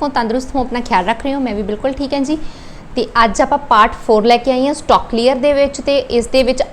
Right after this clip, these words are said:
ਅੱਜ ਤੁਹਾਨੂੰ ਮੈਂ ਦਿਖਾਉਣ ਜਾ ਰਹੀ ਹਾਂ ਕਾਟਨ ਦੇ ਸੂਟ, ਜਿਨ੍ਹਾਂ ਨਾਲ ਮਲ ਦੇ ਦੁਪੱਟੇ ਰਹਿਣਗੇ, ਮੈਚਿੰਗ ਦੀਆਂ ਬਾਟਮ ਰਹਿਣਗੀਆਂ। ਬਹੁਤ ਜ਼ਿਆਦਾ ਰਿਚ ਕੁਆਲਿਟੀ ਦੇ ਵਿੱਚ ਇਹ ਤੁਹਾਨੂੰ ਸੂਟ ਮਿਲਣ ਵਾਲੇ ਆ। ਬਹੁਤ ਜ਼ਿਆਦਾ ਪਿਆਰਾ ਕਨਸੈਪਟ ਹੈ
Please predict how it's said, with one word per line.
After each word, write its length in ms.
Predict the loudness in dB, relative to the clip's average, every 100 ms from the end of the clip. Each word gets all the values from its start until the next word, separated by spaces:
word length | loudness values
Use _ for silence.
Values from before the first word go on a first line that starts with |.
| 2
ਅੱਜ 100 | 4
ਤੁਹਾਨੂੰ 260 | 0 0 0
ਮੈਂ 100 | 0
ਦਿਖਾਉਣ 340 | 0 0 0
ਜਾ 200 | 2 2
ਰਹੀ 160 | 2 -2
ਹਾਂ 80 | -4 0
ਕਾਟਨ 380 | 0 2 0 2
ਦੇ 100 | 0
ਸੂਟ, 440 | 0 -2 -2 -4 -10 -14 -18 -10 0
ਜਿਨ੍ਹਾਂ 240 | 2 4
ਨਾਲ 180 | 2 2
ਮਲ 280 | 4 4 4
ਦੇ 120 | 2
ਦੁਪੱਟੇ 380 | 2 -2 0 2
ਰਹਿਣਗੇ, 320 | 2 0 0
ਮੈਚਿੰਗ 420 | 0 0 -2 0
ਦੀਆਂ 140 | 0
ਬਾਟਮ 340 | 2 0 0 0
ਰਹਿਣਗੀਆਂ। 440 | 0 -2 -2 -4 -8 -14 -20 -20 -20 -20 -20 -14 -4
ਬਹੁਤ 320 | 0 2 4
ਜ਼ਿਆਦਾ 400 | 4 4 2 -2 -4 -16 -18 -14 -4
ਰਿਚ 260 | 0 0 2
ਕੁਆਲਿਟੀ 440 | 4 4 2 0
ਦੇ 100 | 2
ਵਿੱਚ 240 | 0 2
ਇਹ 60 | 0
ਤੁਹਾਨੂੰ 240 | 2 0
ਸੂਟ 280 | 0 0 0
ਮਿਲਣ 260 | -2 -2 0
ਵਾਲੇ 260 | 0 0
ਆ। 20 | -2
ਬਹੁਤ 480 | 0 0 2 0
ਜ਼ਿਆਦਾ 300 | 2 2 0
ਪਿਆਰਾ 440 | -2 0 2 2 0
ਕਨਸੈਪਟ 540 | -2 -2 -2 -4 -2
ਹੈ 380 | -2 -2 -12 -20